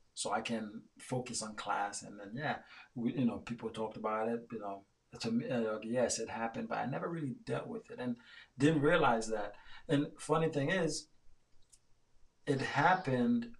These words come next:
in undergrad. Two, three years later, I was in grad school. I was studying counseling. So one thing they do is you,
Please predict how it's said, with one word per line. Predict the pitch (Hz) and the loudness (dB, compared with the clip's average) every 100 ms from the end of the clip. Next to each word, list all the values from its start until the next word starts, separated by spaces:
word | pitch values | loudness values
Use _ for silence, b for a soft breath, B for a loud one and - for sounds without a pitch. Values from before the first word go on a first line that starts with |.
| - | -4
in | 143 135 | -2 0
undergrad. | 135 131 113 101 90 85 - - - _ _ _ _ - | 2 0 0 -2 -4 -4 -8 -18 -20 _ _ _ _ -14
Two, | - 135 | -4 -2
three | 131 135 139 | 0 4 6
years | 135 127 107 | 6 2 0
later, | 104 101 98 95 - - _ _ - | -4 -4 -4 -4 -10 -20 _ _ -2
I | 110 | 2
was | 117 113 | 2 0
in | 110 | -2
grad | 117 143 143 | 0 2 0
school. | - 98 92 92 - | -6 -8 -8 -10 -12
I | - | -6
was | 104 - | -4 -2
studying | 120 113 110 | -2 -2 -6
counseling. | 123 135 135 - 98 | -2 -2 -2 -8 -10
So | 101 | -8
one | 101 131 135 | -4 -4 -2
thing | 113 | -4
they | 107 101 - | -6 -10 2
do | 160 170 120 | 6 8 6
is | 110 107 101 | 2 -4 -10
you, | 107 113 | -8 -8